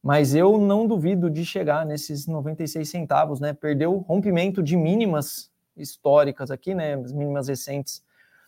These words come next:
nesses dois reais, e tem caminho livre. Se a gente projetar pra baixo aqui,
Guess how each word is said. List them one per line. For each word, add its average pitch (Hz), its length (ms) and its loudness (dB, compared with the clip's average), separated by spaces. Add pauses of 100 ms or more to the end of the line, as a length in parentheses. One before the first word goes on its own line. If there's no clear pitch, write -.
(160)
nesses 156 360 6
dois 165 340 8
reais, 160 420 6
e 196 80 -2
tem 180 200 -2
caminho 196 320 -2
livre. 143 320 0
Se 143 80 -8
a 135 40 -4
gente 156 200 -6
projetar 170 560 -2
pra 139 160 -2
baixo 131 380 -4
aqui, 185 340 -8